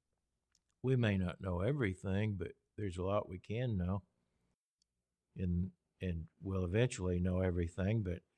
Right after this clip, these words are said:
says, "What man knows the thoughts of a man except the spirit of the man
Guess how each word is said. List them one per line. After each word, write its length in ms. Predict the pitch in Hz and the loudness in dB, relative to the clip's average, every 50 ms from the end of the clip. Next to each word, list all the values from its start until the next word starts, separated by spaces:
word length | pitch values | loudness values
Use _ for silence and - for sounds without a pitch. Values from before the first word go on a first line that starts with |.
| _ _ _ _ _ _ _ _ _ _ - | _ _ _ _ _ _ _ _ _ _ 0
says, 320 | - 131 123 120 104 92 | 6 8 8 8 8 8
"What 240 | 117 131 139 147 151 | 10 12 12 12 10
man 300 | 143 131 131 127 123 120 | 8 8 8 8 8 8
knows 320 | 120 123 131 135 139 113 | 8 8 8 8 8 6
the 80 | 104 101 | 2 -2
thoughts 380 | - - 131 127 131 127 - 123 | 2 6 8 8 8 8 6 2
of 80 | 104 | 0
a 80 | 107 104 | 2 2
man 300 | 110 113 120 131 135 127 | 2 4 4 4 4 2
except 360 | 117 104 - - 120 113 - | 2 0 0 2 0 0 0
the 80 | - 101 | -4 -10
spirit 580 | - - - 123 127 127 127 135 127 - - - - - - - - _ - | -8 -2 2 4 6 8 6 6 4 0 -8 -20 -20 -20 -20 -20 -20 _ 0
of 200 | - 123 123 120 | 4 6 6 6
the 80 | 117 113 | 6 6
man 540 | 110 113 113 120 127 131 131 127 127 135 | 4 4 6 6 6 6 4 4 2 -2